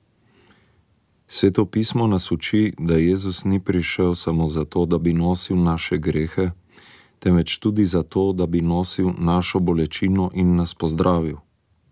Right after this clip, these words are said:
Prebudi v sebi dar vere in prosi Boga, naj ti jo pomnoži, kot so to prosili že njegovi učenci. V Matejevem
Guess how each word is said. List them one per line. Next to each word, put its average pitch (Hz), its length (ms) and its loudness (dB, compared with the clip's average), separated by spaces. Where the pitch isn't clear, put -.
Prebudi 101 720 2
v 85 40 -10
sebi 90 380 2
dar 90 280 0
vere 90 540 -2
in 87 220 0
prosi 98 480 -2
Boga, 85 480 -2
naj 90 140 4
ti - 140 -4
jo 87 100 2
pomnoži, 87 640 0
kot 101 200 -4
so - 160 -2
to 98 160 -2
prosili 95 540 0
že 90 140 0
njegovi 90 420 2
učenci. 90 540 -2
V 98 60 2
Matejevem 98 760 4